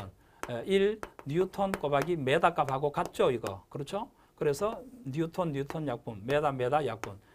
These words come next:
이렇게 계산을 하게 되면, 어, 여러분들께서 해답을, 어, 구할 수가 있겠다. 자, 여기에서 말입니다. 그죠? 에, 여기에서,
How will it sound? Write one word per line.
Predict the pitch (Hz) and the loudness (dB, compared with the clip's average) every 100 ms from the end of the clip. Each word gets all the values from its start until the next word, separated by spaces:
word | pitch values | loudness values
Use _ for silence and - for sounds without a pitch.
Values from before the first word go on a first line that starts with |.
| - _ - | -20 _ -4
이렇게 | 254 233 220 | -4 2 2
계산을 | 196 175 202 185 170 | 4 2 2 2 0
하게 | 170 | 0
되면, | 156 151 117 92 - _ - - _ | 0 -2 -4 -8 -16 _ -20 -20 _
어, | 117 113 110 | -2 0 0
여러분들께서 | 156 151 123 120 113 160 190 - | 0 0 -2 -4 -4 -4 -6 -4
해답을, | 143 131 160 220 - | -2 -2 -2 -4 -6
어, | 117 | -10
구할 | 104 135 135 143 | -8 -2 -2 -2
수가 | 135 131 | -6 -8
있겠다. | 113 - 160 101 82 - _ _ _ _ - - - | -8 -12 -12 -12 -12 -16 _ _ _ _ -20 -20 -12
자, | 120 98 165 | -8 -4 0
여기에서 | 180 165 143 | 2 2 2
말입니다. | 147 117 113 101 95 | 0 0 -2 -4 -6
그죠? | 110 143 190 - - - - - | -4 -4 -4 -10 -20 -20 -20 -6
에, | 113 110 117 | -4 -2 -2
여기에서, | 165 147 - 123 104 | 0 2 2 0 -2